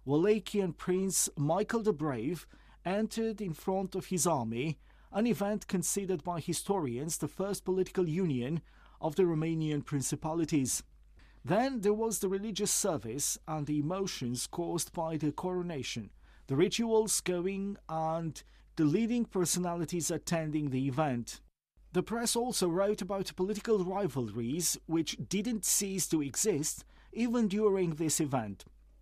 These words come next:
The liberal government led by Ion I C Brătianu staged the entire coronation, which was boycotted by the political opposition. At the same time, publications wrote about the Pope's disapproval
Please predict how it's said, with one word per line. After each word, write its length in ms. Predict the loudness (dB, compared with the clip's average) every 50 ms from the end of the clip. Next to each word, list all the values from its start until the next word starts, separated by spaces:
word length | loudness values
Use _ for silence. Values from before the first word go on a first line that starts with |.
| -20 -20 -12 -4 2
The 80 | 4
liberal 440 | 6 6 6 6 6 4 2 2 2
government 560 | 2 2 0 0 0 0 -2 -2 -2 -4 -4
led 240 | -4 -4 -4 -4 -4
by 180 | -4 -4 -4 -4
Ion 640 | -6 -2 0 0 0 2 0 -2 -4 -4 -6 -6 -6
I 220 | -4 -4 -2 -2 -2
C 320 | -2 -2 -2 -2 -4 -4
Brătianu 800 | -2 -2 -2 -2 -2 -2 -2 -2 0 0 0 0 0 0 0 -2 -4 -6 -16 -20 -20 -20 -12
staged 680 | -6 -6 -4 -2 0 2 2 2 0 0 -2 -4 -2
the 120 | 0 0 0
entire 400 | 0 0 0 -2 -2 0 0 0
coronation, 840 | 0 0 0 0 0 -2 -2 -2 -4 -4 -4 -4 -4 -2 -4 -4 -6 -10 -8 -4
which 180 | -2 -2 0 2
was 160 | 2 2 2
boycotted 840 | 0 0 0 0 0 0 0 -2 -4 -4 -4 -4 -4 -4 -4 -4
by 160 | -4 -4 -2 -2
the 120 | -2 -2
political 500 | 0 0 0 0 0 -2 -2 -2 -2 -2
opposition. 680 | -2 -4 -4 -4 -2 -2 0 0 2 2 2 2 2 0 -6 -18 -20 -20 -20 -12 -8
At 60 | -4
the 80 | 0 0
same 320 | 2 2 2 2 0 0
time, 460 | -2 -2 -2 -2 0 0 0 0 -2 -4 -8 -6 -2
publications 880 | -2 -2 0 -2 -2 -2 -2 -2 -2 -2 -2 -2 -4 -4 -4 -4 -4 -2
wrote 360 | -2 -2 0 0 -2 -2 -2
about 260 | -4 -4 -2 -2 -2
the 80 | -2 -4
Pope's 500 | -4 -4 -2 -2 -2 -2 -2 -2 -2 -2
disapproval 1000 | 0 0 0 2 2 0 0 0 0 2 2 2 2 0 2 4 4 4 4 2